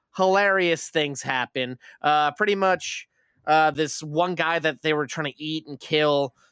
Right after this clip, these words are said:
ended up, uh, getting bit by another vampire and becoming a vampire. And now he's the hip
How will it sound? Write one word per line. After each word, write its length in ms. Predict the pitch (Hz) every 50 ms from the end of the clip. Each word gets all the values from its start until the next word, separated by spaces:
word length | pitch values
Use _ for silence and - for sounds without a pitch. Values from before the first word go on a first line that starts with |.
| _ _ _ -
ended 200 | 185 175 170 175
up, 160 | 165 156 123
uh, 200 | 156 156 147 139
getting 320 | 131 - 170 151 143 135
bit 240 | 131 - 175 175 -
by 120 | - 151 147
another 280 | 143 147 147 143 139
vampire 340 | 135 147 147 135 147 151 139
and 80 | 139 127
becoming 340 | 127 - - 147 143 139
a 40 | 131
vampire. 500 | 120 135 135 135 127 - 147 135 135 135
And 160 | 131 131 131
now 200 | 143 151 160 156
he's 260 | 135 131 151 131 123 127
the 80 | 139
hip 180 | 143 175 190